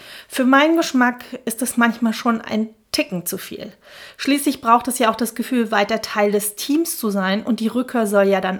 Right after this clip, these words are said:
auch wieder gewährleistet werden. Ich bin, das sage ich ganz offen und ehrlich, auch wirklich erstaunt darüber, dass Menschen mit viel Verantwortung über Monate dem Arbeitsplatz fernbleiben.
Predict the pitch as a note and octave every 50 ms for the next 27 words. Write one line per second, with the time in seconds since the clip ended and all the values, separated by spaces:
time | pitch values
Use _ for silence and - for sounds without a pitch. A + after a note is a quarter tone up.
0 | - - - E4+ E4+ - A#3 G3+ G3 F3+ F3+ E3+ E3+ F3 E3 F3+ - - G3+ G3
1 | - - A3 - F#3+ F#3+ F#3 F3+ G3+ G#3 G3 - _ - - - - - - -
2 | - - - - - _ _ B3+ - - - - D4+ D#4 D#4 D#4 D4+ D4+ D4 -
3 | - _ _ _ _ _ _ _ A3+ A3+ B3 - _ _ - A3 A3 - A#3 A#3+
4 | B3 A#3+ - C4+ C#4 C#4 C#4 - - B3 - B3+ A#3+ A#3+ A#3 G#3 F#3+ F#3+ G3 G#3
5 | G#3 - - G#3+ F#3+ A3 F#3+ - A3+ A#3 D4+ D4 D#4 D4 - - C4 - - G#3+
6 | G3 G#3 A3 G#3+ A#3 G#3+ G#3 F#3 G3 G3+ G3+ G3+ G#3+ G3 - - G#3 A3 C4 C4+
7 | - - C#4 B3+ A3+ G#3 - - - - D4+ D#4+ F4 E4+ - D#4 E4 E4 A#3 A#3
8 | B3 A#3+ A#3+ G3 G3 G3 G3 G#3 G#3+ A3+ - A#3 G#3 A3 A3 A3 A3 A3+ A3+ A#3+
9 | C4 C#4+ D4+ D#4+ D4+ C#4 C4+ C4+ C4+ - A#3 A3+ A3+ A3+ - G#3+ G#3 G#3+ A3 G#3+
10 | - - - A3 G#3+ - - - G3+ F#3 F#3 F#3+ E3+ E3 D#3+ D3+ - F3+ F#3